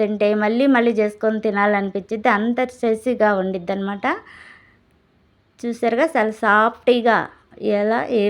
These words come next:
విధంగా కలుపుకొని, మొత్తం కలిసేంత వరకు ఈ విధంగా కలుపుకున్న తర్వాత కొత్తిమీర జల్లేసుకొని, కొత్తిమీర అయితే చల్లేసుకొని, ఈ విధంగా మొత్తం కలిసేంత వరకు కలుపుకోవాలి.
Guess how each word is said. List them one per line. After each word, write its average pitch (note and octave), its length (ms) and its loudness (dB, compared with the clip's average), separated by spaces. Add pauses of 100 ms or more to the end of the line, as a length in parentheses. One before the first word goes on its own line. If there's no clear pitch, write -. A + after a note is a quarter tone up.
విధంగా A3+ 340 0 (340)
కలుపుకొని, A#3+ 580 2
మొత్తం B3 440 -4
కలిసేంత A3 340 0 (100)
వరకు A#3+ 280 0
ఈ - 80 4
విధంగా G#3+ 380 -4
కలుపుకున్న A3 500 0
తర్వాత A3 300 2 (600)
కొత్తిమీర C#4 420 6 (120)
జల్లేసుకొని, A#3 680 4 (460)
కొత్తిమీర C#4 460 4
అయితే A#3+ 160 0 (100)
చల్లేసుకొని, A#3 640 2 (100)
ఈ A#3+ 140 2
విధంగా A#3 320 -2 (1600)
మొత్తం A3+ 300 0 (100)
కలిసేంత A#3+ 480 2
వరకు B3+ 240 2 (100)
కలుపుకోవాలి. A3 680 2